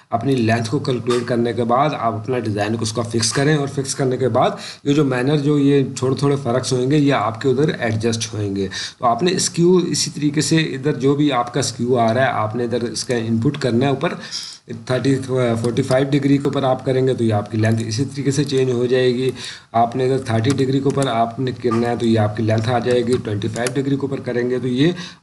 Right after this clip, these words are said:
आपने just इधर से डेटा इसका इनपुट करना है और ये इसकी सारी कैलकुलेशन नीचे इसकी हो जाएगी। तो ये मैं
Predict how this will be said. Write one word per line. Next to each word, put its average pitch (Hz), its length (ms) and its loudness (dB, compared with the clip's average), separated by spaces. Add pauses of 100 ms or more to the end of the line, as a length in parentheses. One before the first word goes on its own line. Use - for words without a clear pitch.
आपने 117 320 2
just 127 240 -2
इधर 120 240 0
से 127 160 0
डेटा 113 340 0
इसका 110 240 -6
इनपुट 113 400 -2
करना 120 240 2
है 190 160 0 (300)
और 147 160 2
ये 139 220 2
इसकी 139 280 0
सारी 120 340 0
कैलकुलेशन 120 580 0
नीचे 113 240 -2
इसकी 131 440 -2
हो 104 220 -2
जाएगी। 95 400 0
तो 101 220 0
ये 143 340 0
मैं 131 380 -2